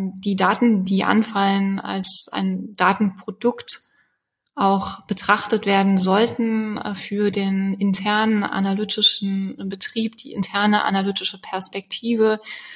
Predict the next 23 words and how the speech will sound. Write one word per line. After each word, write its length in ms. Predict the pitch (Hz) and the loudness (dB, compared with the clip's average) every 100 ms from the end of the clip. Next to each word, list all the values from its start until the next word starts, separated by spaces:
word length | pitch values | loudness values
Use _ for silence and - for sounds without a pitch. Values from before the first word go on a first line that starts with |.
| - _ | -20 _
in 140 | 220 220 | 6 6
dem 160 | 208 | 6
Gedanken 400 | 190 196 220 220 | 4 4 4 2
daran, 320 | 208 196 202 | 2 2 2
dass 140 | 196 - | 2 -2
diese 260 | 196 196 | -4 -6
Daten 500 | 190 185 214 214 202 | 0 0 2 0 0
eben 260 | 202 196 202 | -2 0 0
nicht 200 | 220 - | 0 0
nur 520 | 214 214 208 202 196 196 | 0 2 4 2 0 -2
dazu 300 | 196 - 196 | -2 -2 -2
da 240 | 190 202 | 0 -2
sind, 200 | 208 196 | -2 -2
beispielsweise 960 | 185 202 - 190 202 202 202 202 196 196 - - _ | 0 0 0 -2 2 2 2 0 -2 -4 -12 -18 _
für 300 | - - 254 | -16 0 4
die 140 | 240 226 | 6 4
Kommunikation 1040 | - 214 208 208 - 196 - 214 214 214 | 2 2 2 0 -2 -2 0 2 2 2
zwischen 760 | - 220 - 208 202 202 202 196 | 0 2 2 2 -2 -4 -6 -2
Microservices 960 | 202 202 208 - 202 196 196 - - | -2 -2 -2 0 2 0 0 0 0
zu 140 | - 220 | 2 4
einem 200 | 208 196 | 4 2
bestimmten 880 | 196 - 208 202 190 190 190 190 180 | -2 -2 -2 -2 -4 -6 -4 -4 0
Zeitpunkt, 800 | - 220 - - 233 240 233 | 2 2 0 2 4 4 0